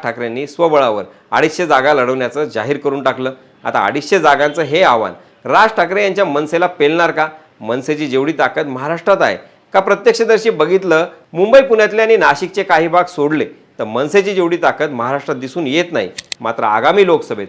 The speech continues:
राज ठाकरेंनी महायुतीला पाठिंबा देत मनसेच्या कार्यकर्त्यांना चांगलंच कामाला लावलं. त्यामुळं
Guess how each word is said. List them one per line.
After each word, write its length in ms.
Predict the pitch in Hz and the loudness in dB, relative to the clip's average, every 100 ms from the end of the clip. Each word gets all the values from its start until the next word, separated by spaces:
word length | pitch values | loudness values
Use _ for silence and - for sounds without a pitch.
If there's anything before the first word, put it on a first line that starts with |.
| - _ - | -14 _ 0
राज 240 | 151 220 | 4 4
ठाकरेंनी 480 | 220 185 190 202 208 | 4 0 0 0 2
महायुतीला 520 | 202 147 156 160 165 175 | 2 2 2 0 0 0
पाठिंबा 520 | 127 120 170 175 156 | 2 0 -2 0 -2
देत 300 | 123 147 123 | 0 -4 -4
मनसेच्या 440 | 123 131 165 175 | -8 -6 -4 -4
कार्यकर्त्यांना 600 | 143 135 131 123 123 147 | 0 0 0 -2 -4 -6
चांगलंच 440 | 151 120 120 143 - | -4 -4 -2 -4 -4
कामाला 300 | 123 127 127 | -4 -2 -2
लावलं. 280 | 101 95 - _ _ _ - | -2 -6 -14 _ _ _ 0
त्यामुळं 380 | 156 165 127 | 2 4 2